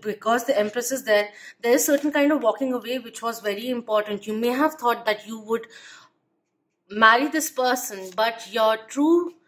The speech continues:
counterpart is out there, is what is coming in. Ace of Wheels, Ace of Pentacles also coming in. New beginnings which will be coming in. Any kind of doubt which was there in the previous relationship,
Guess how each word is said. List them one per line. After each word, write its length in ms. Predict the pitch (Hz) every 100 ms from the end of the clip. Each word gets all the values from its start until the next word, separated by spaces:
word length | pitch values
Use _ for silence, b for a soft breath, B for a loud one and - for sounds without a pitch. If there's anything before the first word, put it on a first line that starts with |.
| _ -
counterpart 720 | 226 220 240 269 254 196 170 - _ _ _ _ _ _ _ _ _ _ -
is 240 | 240 233 -
out 280 | 202 208 208
there, 200 | 214 214
is 220 | 202 196
what 240 | 196 190 - _ _ 208
is 160 | 208
coming 300 | - 196 190 -
in. 240 | 214 190 - _ _ b b b
Ace 260 | 233 240 285
of 180 | 240 185
Wheels, 600 | 226 233 214 196 - -
Ace 220 | 214 226
of 160 | 262 -
Pentacles 480 | 208 208 - 254 247
also 240 | 214 214
coming 300 | - 226 226
in. 180 | 214 196
New 160 | 220 269
beginnings 500 | 247 240 254 240 214
which 200 | - 226
will 140 | 233
be 80 | 254
coming 340 | 247 254 262
in. 200 | 233 208 - B B B
Any 200 | 226 269
kind 200 | 349 403
of 140 | 453 453
doubt 320 | 196 240 277
which 160 | 269 277
was 180 | 285
there 240 | - 226 240
in 140 | 220
the 80 | 220
previous 520 | - 226 220 262 -
relationship, 600 | 208 190 208 247 - 214